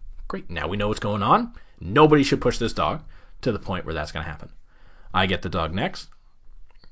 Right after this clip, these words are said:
Dog was perfect. For thirty minutes. I was even gonna get two bowls. We were recalling away from the bowl.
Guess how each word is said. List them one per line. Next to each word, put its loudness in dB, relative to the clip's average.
Dog 2
was -4
perfect. -6
For -18
thirty 6
minutes. 0
I 2
was 4
even 6
gonna 6
get -8
two 4
bowls. 8
We 0
were 4
recalling 6
away 8
from -4
the 0
bowl. -4